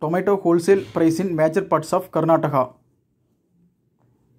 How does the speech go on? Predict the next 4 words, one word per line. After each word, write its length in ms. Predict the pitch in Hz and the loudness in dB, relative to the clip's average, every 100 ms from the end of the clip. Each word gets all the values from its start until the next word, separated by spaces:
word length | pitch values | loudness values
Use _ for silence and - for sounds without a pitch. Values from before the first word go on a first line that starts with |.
| _ _ _ _ _ _ _ _ _ _ _ _ _ _ _ _ _ _ _ _ _ _ _ _ _ _ - | _ _ _ _ _ _ _ _ _ _ _ _ _ _ _ _ _ _ _ _ _ _ _ _ _ _ -10
Marketplace 640 | 151 151 202 - 185 190 | -2 0 -2 0 0 0
Bankarpet, 720 | - 151 165 190 - 175 170 - _ _ - | -4 -2 0 0 0 0 -2 -14 _ _ -8
tomato 380 | 160 175 185 185 | -4 -2 2 2
arrival 300 | 165 165 | 4 2